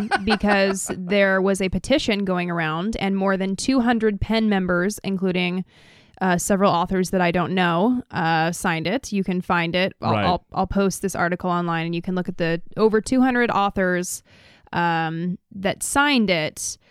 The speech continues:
Speaker 2: trying to prevent Charlie Hebdo from being honored with a prize regarding their journalistic courage.
Speaker 1: Very, very weird that, that they would use people who have made their living from their,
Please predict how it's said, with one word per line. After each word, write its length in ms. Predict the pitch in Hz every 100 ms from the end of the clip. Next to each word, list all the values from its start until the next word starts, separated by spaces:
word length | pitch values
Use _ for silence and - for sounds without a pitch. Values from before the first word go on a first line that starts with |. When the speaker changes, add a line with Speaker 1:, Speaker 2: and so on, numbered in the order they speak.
| -
Speaker 2:
trying 480 | - 262 269 262 262
to 100 | 247
prevent 640 | 233 226 208 214 196 -
Charlie 340 | - 214 202 202
Hebdo 280 | 190 190 180
from 160 | 190
being 160 | 185 175
honored 560 | - 190 190 170 160 - - -
with 160 | 202 196
a 100 | 185
prize 720 | - 190 175 170 170 - - _ _ _ _ _ _ _ _ - _ -
regarding 460 | 214 220 226 220 208
their 120 | 208
journalistic 560 | 208 208 190 185 190 -
courage. 400 | 185 113 82 151
Speaker 1:
Very, 220 | 214 202
very 260 | 220 247
weird 440 | 190 180 165 143 135
that, 240 | 131 -
that 160 | 139 127
they 120 | 156
would 160 | 151 143
use 580 | 139 202 220 214 170 - -
people 320 | 226 247 226
who 160 | 180
have 100 | 147 135
made 340 | 170 226 165
their 180 | 170 147
living 760 | 143 185 185 208 208 226 277 - _ _ _ _ _ _ _ _ _ _ _ _ _ _
from 220 | 165 170
their, 380 | 160 151 143